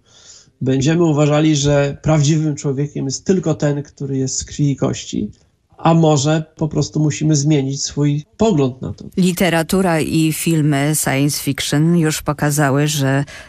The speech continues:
Speaker 2: androidy wcale nie muszą różnić się od człowieka, a nawet jest pewien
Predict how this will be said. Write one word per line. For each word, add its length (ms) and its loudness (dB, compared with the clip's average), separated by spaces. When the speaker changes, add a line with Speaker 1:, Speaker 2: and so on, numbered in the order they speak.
Speaker 2:
androidy 580 2
wcale 520 0
nie 300 2
muszą 400 0
różnić 420 0
się 280 -4
od 180 -6
człowieka, 460 0
a 60 4
nawet 320 0
jest 160 -2
pewien 400 0